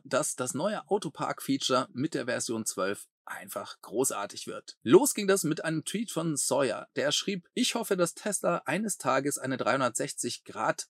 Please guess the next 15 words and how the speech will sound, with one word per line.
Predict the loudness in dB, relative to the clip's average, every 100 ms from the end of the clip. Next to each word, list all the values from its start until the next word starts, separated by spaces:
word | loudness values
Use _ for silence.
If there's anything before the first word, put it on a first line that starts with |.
| _
Vogelperspektive | 2 6 6 4 -2 0 -4 -2 -2 -2 -2
bekommen | 0 0 0 0
wird. | 0 4
Das | 4 4 4
wäre | 4 4 2
ein | -2 -6
tolles | -4 -4 -2
Feature." | -2 0 0 -2 _
Woraufhin | 2 4 6 4
Holmers | 4 0 0 0
Katalog | 0 0 2 4 2
kommentierte: | 2 0 0 4 4 8 4 6
"Unpopuläre | 2 2 0 2 4 4 4 2
Meinung, | 2 2 2 -2 0
aber | 2 4 4